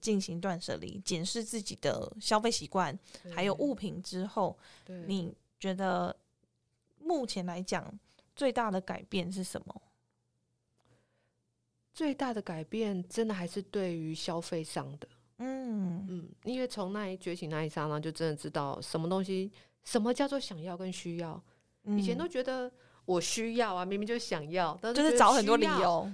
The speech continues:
Speaker 2: 对，因为怎么样怎么样，所以需要。但是其实，呃，因为要怎么样怎么样的，为了那个目的，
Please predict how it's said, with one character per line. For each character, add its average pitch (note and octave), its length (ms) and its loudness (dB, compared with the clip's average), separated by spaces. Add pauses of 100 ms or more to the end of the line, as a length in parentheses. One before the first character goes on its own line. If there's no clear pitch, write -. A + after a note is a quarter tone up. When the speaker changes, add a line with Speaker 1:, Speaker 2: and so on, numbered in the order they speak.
(100)
Speaker 2:
对， - 140 2
因 - 200 -2
为 G#3 100 0
怎 G3 140 -8
么 E3+ 80 -2
样 A3 200 -2
怎 F3+ 120 -6
么 D#3 80 -4
样， G3+ 200 -4
所 G#3+ 160 -2
以 G#3 220 -4
需 F3+ 400 -6
要。 F3+ 240 -4 (520)
但 F4 120 6
是 F4 220 0 (120)
其 C4+ 180 4
实， C#4+ 300 -2 (960)
呃， G#3+ 240 0
因 D#4 240 -4
为 D4+ 100 0
要 D4 120 0
怎 A#3 160 -10
么 D#3+ 60 -6
样 G#3+ 140 -4
怎 F#3+ 120 -8
么 D#3 100 -6
样 F3 300 -4 (400)
的， E3+ 480 0
为 D4 180 2
了 G#3 100 -2
那 B3 120 -4
个 G3+ 100 -6
目 G#3 220 -2
的， F#3+ 380 -10